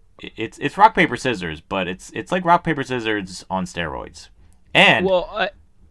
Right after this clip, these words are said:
Speaker 1: I will
Speaker 2: yeah.
Speaker 1: say the rock, paper, uh, steroids i-, are allowed in this league because they're not considered
Speaker 2: Rock, paper,
Speaker 1: performance enhancers.
Speaker 2: steroids?
Speaker 1: Yeah.
Speaker 2: Yeah,
Speaker 1: Rock,
Speaker 2: yeah,
Speaker 1: paper,
Speaker 2: yeah,
Speaker 1: ster-,
Speaker 2: yeah.
Speaker 1: <laughs> rock, paper, steroids.
Speaker 2: Rock,
Speaker 1: Did I
Speaker 2: paper, steroids.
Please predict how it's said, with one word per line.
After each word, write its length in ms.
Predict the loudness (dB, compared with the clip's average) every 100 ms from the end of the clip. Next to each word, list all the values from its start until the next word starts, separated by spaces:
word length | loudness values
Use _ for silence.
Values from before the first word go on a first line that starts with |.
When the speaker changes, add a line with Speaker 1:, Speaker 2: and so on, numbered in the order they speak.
| _ -20 -20 _ -20 -8 0
Speaker 1:
I 60 |
will 60 | 2
Speaker 2:
yeah. 40 | 2
Speaker 1:
say 160 | 0
the 100 | 2
rock, 200 | 4 4
paper, 220 | 4 -4 -6 -4
uh, 200 | 0 0
steroids 640 | 2 4 4 4 2 -6 -8
i-, 480 | -4 -2 -2 -4 -4
are 220 | 0 0 2
allowed 340 | 2 0 0
in 100 | -8
this 180 | -12 -10
league 280 | -10 -10 -14
because 280 | -18 -14 -12
they're 120 | -12
not 240 | -10 -10 -12 -18 -20 _ -20 -16
considered 320 | -14 -14 -10 -4
Speaker 2:
Rock, 160 | -2
paper, 160 | -2 -4
Speaker 1:
performance 420 | -6 -6 -4 -6 -10
enhancers. 140 | -20
Speaker 2:
steroids? 0 | -20 _ -20 -16
Speaker 1:
Yeah. 160 | -14 -10
Speaker 2:
Yeah, 420 | 0 4 4 6
Speaker 1:
Rock, 120 | 6 4
Speaker 2:
yeah, 80 | 0
Speaker 1:
paper, 100 | 2
Speaker 2:
yeah, 60 |
Speaker 1:
ster-, 80 | 4
Speaker 2:
yeah. 140 | 4 8
Speaker 1:
<laughs> 40 |
rock, 160 | 8 8
paper, 180 | 4 4
steroids. 380 | 0 2 4 2
Speaker 2:
Rock, 80 | 0
Speaker 1:
Did 80 | 0
I 60 |
Speaker 2:
paper, 220 | 0 0
steroids. 800 | -4 -6 -8 -8 -12 -14 -18 -20